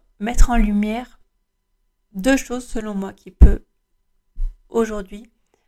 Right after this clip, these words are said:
euh, nous freiner, puisque des fois, je m'inclus dedans, à, finalement, à rester dans un intérieur qui ne convient plus.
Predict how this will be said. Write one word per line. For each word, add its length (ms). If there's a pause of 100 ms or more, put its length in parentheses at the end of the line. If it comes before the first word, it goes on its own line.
(420)
euh, 280
nous 280
freiner, 480
puisque 280
des 80
fois, 160
je 180
m'inclus 320
dedans, 280 (760)
à, 360 (800)
finalement, 600
à 100
rester 260
dans 200
un 120
intérieur 600
qui 140
ne 80
convient 340
plus. 300